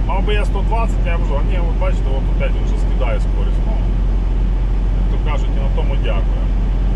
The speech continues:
Адамс контрактор. Адамс контрактор, коротше, зранку бідняга не проснувся.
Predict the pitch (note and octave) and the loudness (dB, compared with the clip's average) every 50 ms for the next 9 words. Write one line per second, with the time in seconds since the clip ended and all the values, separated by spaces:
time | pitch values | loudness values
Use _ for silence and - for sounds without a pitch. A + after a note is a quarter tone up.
0 | - - - - - - - - - - - - - - - - - - - - | 0 0 0 0 0 0 0 0 0 0 0 0 0 0 0 0 0 0 0 0
1 | - - - - - - - E3+ F3 F3 - A3 - - - - - - - - | 0 0 0 0 0 0 0 0 0 0 0 0 0 0 0 0 0 0 0 0
2 | - - - - E3 D#3+ - - - - - - - - - - - - - - | 0 0 0 0 0 0 0 0 0 0 0 0 0 0 0 0 0 0 0 0
3 | - - - - - - - - - - - - - - - - - - - - | 0 0 0 0 0 0 0 0 0 0 0 0 0 0 0 0 0 0 0 0
4 | - - - - - - - - - - - - - - - - - - - - | 0 0 0 0 0 0 0 0 0 0 0 0 0 0 0 0 0 0 0 0
5 | - - - D#3+ D#3+ - - - - - - - - - - - - - - - | 0 0 0 0 0 0 0 0 0 0 0 0 0 0 0 0 0 0 0 0
6 | - - - - - - - - - - - - - - - - - - - - | 0 0 0 0 0 0 0 0 0 0 0 0 0 0 0 0 0 0 0 0
7 | - - F3 F3 F3 E3+ - - | 0 0 0 0 0 0 0 0